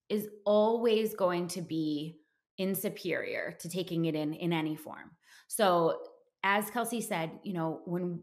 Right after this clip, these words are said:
when we're talking about optimization, can we have a conversation about the different ways in which the body might use a bar versus a shake versus a whole food? Like, yeah, we can have that conversation, but in no way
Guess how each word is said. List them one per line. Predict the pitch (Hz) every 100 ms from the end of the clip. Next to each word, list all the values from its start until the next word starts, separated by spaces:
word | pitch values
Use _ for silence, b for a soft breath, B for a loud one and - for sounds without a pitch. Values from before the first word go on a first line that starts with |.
| -
when | 185 220 196
we're | 185
talking | - 233 277
about | 233 -
optimization, | 202 202 202 170 160 165 233 233 214 B -
can | 254
we | 240
have | 180 185 202
a | 247
conversation | 240 247 247 254 214 226 269 247
about | 185 170 -
the | 180
different | 185 180 190 -
ways | 175 170 175 170
in |
which | 165 160 -
the |
body | 165 160 165
might | 160 151
use | - 220 269 277 240 214 - B B -
a | 202
bar | 190 180 170 165
versus | 165 156 165 190
a |
shake | 175 - 175 160 160 160
versus | 165 165 165
a | 160 165
whole | 180 180
food? | - 170 -
Like, | 196 180 B B B -
yeah, | 453 415 185 -
we | 226 277
can | 320
have | 269 277 302
that | - -
conversation, | 202 175 165 233 302 - 127 139 B B B
but | 226 220
in | 220 220
no | 233 247 285 220
way | 196 214 135 82 156